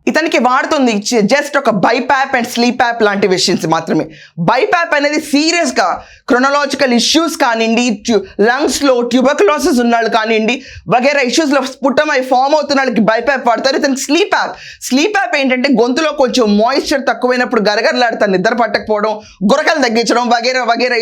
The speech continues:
ఇష్యూస్ వల్ల స్లీప్ యాప్ వాడతారు అంతే. It's very common. స్లీప్ యాప్ కూడా జైల్లో పర్మిషన్ ఇచ్చి ఇతనితో వాడతారు. అది పెట్టుకుంటే సుఖమైన నిద్రపోతాడు, అంతకు మించి ఇంకేం లేదు. And ఇతనికి మంచాలు, పొరుపులు,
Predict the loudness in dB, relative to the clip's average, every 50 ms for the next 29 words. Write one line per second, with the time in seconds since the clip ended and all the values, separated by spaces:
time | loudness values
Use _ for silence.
0 | -2 0 0 0 0 0 0 0 0 -2 -2 -2 -2 -2 0 0 0 -2 0 0
1 | -2 0 0 0 0 0 -2 -2 -2 -2 -4 -4 -6 -14 -10 -4 -4 -2 0 2
2 | 2 2 0 0 -2 0 0 0 0 0 -2 -2 -4 -6 -8 -12 _ _ _ -20
3 | -20 -10 -2 0 2 2 2 2 0 0 -2 -4 -2 0 2 2 2 0 2 0
4 | 0 2 2 0 0 0 0 0 2 0 0 0 0 0 0 0 -2 -2 0 -2
5 | 0 0 0 0 0 0 0 0 0 0 0 0 0 0 0 -2 0 0 0 0
6 | 0 0 0 0 -2 0 0 0 0 0 0 0 0 2 0 2 2 0 0 2
7 | 0 0 2 0 0 0 -2 -2 -2 0 0 0 0 0 0 -2 -2 0 0 0
8 | 0 0 0 0 0 0 0 -2 -2 -4 -8 -14 -18 -8 -4 -2 -2 -2 -2 -2
9 | -4 -4 -6 -12 -4 -4 -2 0 0 -2 0 0 0 0 0 0 0 0 0 0
10 | 0 -2 -2 -2 0 0 0 0 0 0 0 0